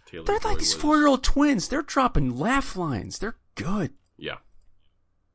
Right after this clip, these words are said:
Speaker 1: No, the, the whole cast is good, and the way this movie, I mean, this movie treats the concept of a witch just differently than any other movie I'd ever seen, and that's why,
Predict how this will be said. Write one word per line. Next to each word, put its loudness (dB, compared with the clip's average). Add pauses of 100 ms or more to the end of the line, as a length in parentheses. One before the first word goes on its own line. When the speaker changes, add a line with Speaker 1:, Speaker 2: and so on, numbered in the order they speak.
(840)
Speaker 1:
No, -8
the, -10
the -8
whole -8
cast -8
is -12
good, -8
and -10
the -10 (180)
way -6
this -12
movie, -16
I -12
mean, -8 (520)
this -6
movie -12
treats -12
the -10
concept -10
of -14
a -12
witch -14 (160)
just -10
differently -2
than -6
any -4
other -8
movie -10
I'd -10
ever -12
seen, -12
and -12
that's -12
why, -10